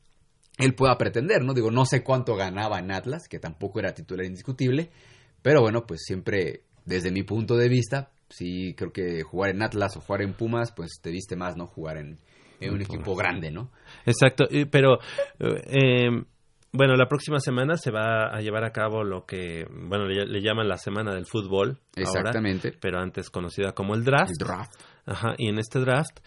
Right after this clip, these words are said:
Speaker 2: seguramente el equipo de Pumas, eh, pondrá a la venta, todavía no dan sus, sus bajas, sus, eh, su lista de transferibles,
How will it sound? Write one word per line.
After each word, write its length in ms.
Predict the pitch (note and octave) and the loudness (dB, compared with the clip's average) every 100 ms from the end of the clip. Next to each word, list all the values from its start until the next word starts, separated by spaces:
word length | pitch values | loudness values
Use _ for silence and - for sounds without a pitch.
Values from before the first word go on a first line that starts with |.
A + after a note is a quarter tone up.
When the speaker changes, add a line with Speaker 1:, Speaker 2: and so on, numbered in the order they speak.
| - - | -20 -20
Speaker 2:
seguramente 720 | - F#2+ F#2+ G2 G2+ G2+ F#2+ | -8 -4 -2 -2 -2 -2 -2
el 100 | G#2+ | -4
equipo 320 | G2 - F2 A2 | -4 -6 -2 -2
de 60 | |
Pumas, 600 | - A#2 A#2+ C#3+ C#3 - - | 0 2 4 4 2 -6 -6
eh, 220 | A#2 G2+ | -2 -2
pondrá 520 | - F#2 F#2 G2+ G2 | -2 -2 0 2 2
a 160 | G2+ F#2+ | 0 -2
la 140 | F#2+ | -2
venta, 260 | G2 A2 B2 | -2 0 0
todavía 220 | B2 B2 | 0 2
no 160 | A#2 A2+ | 2 2
dan 200 | A2 G#2+ | 2 -2
sus, 200 | - G2+ - - - - - | -6 -10 -10 -14 -14 -14 -10
sus 180 | F#2+ F2+ | -10 0
bajas, 380 | G#2+ A#2 A#2 A2+ | 2 2 0 -4
sus, 220 | F2+ - | -8 -8
eh, 60 | - | -10
su 200 | F2+ - | -8 -6
lista 260 | F#2+ A2 G#2 | -6 -2 -2
de 100 | F#2+ | -2
transferibles, 720 | - F#2 - A2 A#2+ B2 D3 | -2 -2 2 6 6 6 2